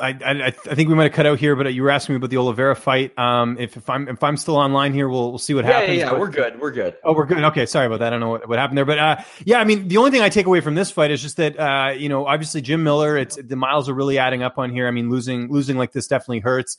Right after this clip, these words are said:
Speaker 1: Uh, his last one was against Alex White, uh, you know, who I don't think is on the U F C roster anymore. And Oliveira, I mean, it's great that he's doing this, but, um, you know, he keeps beating this drum of going back down to featherweight, which I think is a bad idea. I mean, he's,
Speaker 2: Yeah.
Speaker 1: he's had so many opportunities.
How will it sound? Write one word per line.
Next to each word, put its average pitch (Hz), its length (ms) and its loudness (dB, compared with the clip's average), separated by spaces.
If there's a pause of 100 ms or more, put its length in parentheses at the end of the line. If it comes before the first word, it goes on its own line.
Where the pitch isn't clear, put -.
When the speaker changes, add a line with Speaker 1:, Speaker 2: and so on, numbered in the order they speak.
(240)
Speaker 1:
Uh, 123 120 2
his 120 120 0
last 139 260 0
one 131 120 -4
was 127 100 -4
against 120 220 -6
Alex 123 340 0
White, 131 320 0
uh, 117 260 -2
you 120 80 -8
know, 117 100 -4
who 110 240 -4 (120)
I 123 80 -2
don't 117 120 0
think 117 100 -6
is 107 80 -8
on 113 80 0
the 110 60 0
U 113 80 4
F 107 80 0
C 120 100 -8
roster 131 300 2
anymore. 123 340 0 (420)
And 160 140 2
Oliveira, 196 420 6
I 156 60 -4
mean, 180 140 0
it's 170 120 -4
great 185 220 2
that 196 100 -4
he's 156 120 -4
doing 160 240 -4
this, 190 160 -6
but, 143 360 -2
um, 135 360 -4
you 135 80 -10
know, 143 80 -8
he 123 60 -10
keeps 170 260 -8
beating 151 260 -4
this 147 140 -4
drum 143 200 -2
of 123 100 -6
going 139 180 -4
back 131 140 0
down 131 100 -6
to 120 80 -8
featherweight, 160 400 -4
which 139 100 -10
I 156 80 -2
think 170 120 -6
is 170 60 -6
a 160 40 -6
bad 151 260 2
idea. 165 360 2
I 135 40 -2
mean, 143 140 -4
he's, 139 160 -8
Speaker 2:
Yeah. 156 180 -10
Speaker 1:
he's 175 140 -10
had 180 160 -4
so - 160 -16
many 208 160 -2
opportunities. 156 640 2